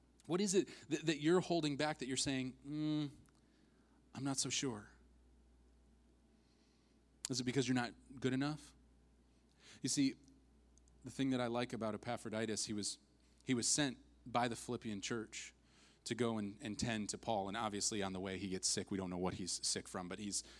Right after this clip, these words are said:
basically fails on his mission. And when he comes back, it would be almost like tail between his legs, like, "Sorry, guys, I dropped the ball." And for a military, for a military, uh, Roman colony, like, they're just looking at him like, "Dude, man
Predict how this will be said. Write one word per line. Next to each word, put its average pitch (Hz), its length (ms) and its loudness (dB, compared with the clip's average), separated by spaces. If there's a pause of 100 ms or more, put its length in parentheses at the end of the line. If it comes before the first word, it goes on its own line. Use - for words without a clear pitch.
(180)
basically 135 420 2
fails 95 400 -2
on 87 80 -8
his 87 160 -6
mission. 85 320 -6
And 85 160 -8 (680)
when 117 120 0
he 120 160 2
comes 110 320 -2
back, 110 480 0 (180)
it 123 60 -4
would 110 180 -4
be 110 220 0
almost 104 260 -2
like 104 160 -6
tail 104 220 0
between 104 260 -2
his 101 140 -2
legs, 98 340 -2
like, 95 100 -8
"Sorry, 95 280 0
guys, 90 200 -4
I 90 60 -6
dropped 90 240 -2
the - 60 -6
ball." 87 380 0
And 82 100 -12 (320)
for 107 140 0
a 92 40 2
military, 113 560 2
for 110 200 -4
a 98 40 -2
military, 113 680 0 (220)
uh, 101 180 -6 (120)
Roman 117 380 2
colony, 107 600 -4 (140)
like, 110 160 -2
they're 123 120 2
just 107 180 0
looking 113 220 0
at 107 80 0
him 101 80 -2
like, 95 160 -6 (120)
"Dude, 185 440 6
man 170 580 4